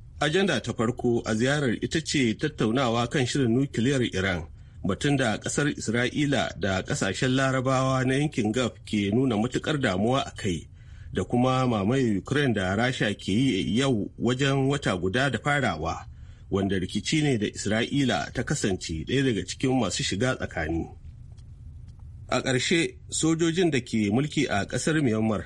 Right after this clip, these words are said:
za su murƙushe masu adawa da juyin mulkin. A cewar hafsan sojin ƙasar ta Myanmar, Aung Hlaing,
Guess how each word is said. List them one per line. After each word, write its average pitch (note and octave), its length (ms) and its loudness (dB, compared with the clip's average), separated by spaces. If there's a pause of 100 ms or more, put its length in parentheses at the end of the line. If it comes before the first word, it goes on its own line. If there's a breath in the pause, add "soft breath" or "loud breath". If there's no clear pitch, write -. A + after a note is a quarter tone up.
(140)
za B2 200 0
su C3+ 140 -2
murƙushe A2+ 640 0
masu C3+ 560 -2
adawa B2+ 420 0
da F2+ 120 -4
juyin C3 260 2
mulkin. F#2 480 -2 (440 loud breath)
A - 80 -4
cewar A2+ 380 0
hafsan G#2+ 480 0
sojin B2 480 0
ƙasar - 360 -2
ta D#3 80 0
Myanmar, C3 560 0
Aung D3+ 400 0
Hlaing, G#2 320 0